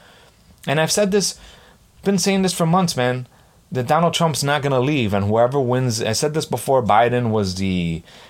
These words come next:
uh, do-, Democratic nominee. I said whoever takes on Donald Trump is gonna have a ha-, hard time, whether they win or not, because Donald Trump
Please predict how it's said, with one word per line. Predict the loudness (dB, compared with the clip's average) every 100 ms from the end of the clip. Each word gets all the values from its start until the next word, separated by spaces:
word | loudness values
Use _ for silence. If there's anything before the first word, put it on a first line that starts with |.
| -8
uh, | -2 0 0
do-, | 0 0 0 -2
Democratic | -6 -2 -2 -2 -2 -2 -2
nominee. | -2 0 0 -2 -2 -4 -8 -20 -20 -20 _ _ -4
I |
said | -2 -2
whoever | 0 2 2 2 0 0
takes | -2 -4 -2
on | -2 0 0 0 -4 -10 -16 -2
Donald | 0 2 -2
Trump | -2 -2 -2
is | -6 -4
gonna | -2 -2
have | -2 -2
a | -2
ha-, | -6 -6 -6
hard | -4 0 0 -2
time, | -2 -2 -2 -2
whether | -2 -2
they | -2 -2
win | -2 -2
or | -2
not, | -2 -4 -6
because | -6 -4 -4
Donald | -4 -4 -4
Trump | -4 -4